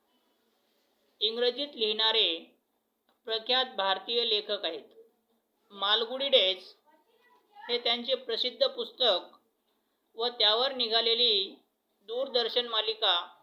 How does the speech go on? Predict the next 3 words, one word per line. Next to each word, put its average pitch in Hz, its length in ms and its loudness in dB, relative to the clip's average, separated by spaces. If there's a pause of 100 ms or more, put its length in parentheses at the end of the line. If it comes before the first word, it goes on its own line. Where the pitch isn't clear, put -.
(1000)
सर्वांनाच 254 800 0
परिचित 233 500 -4
आहे. 160 240 -2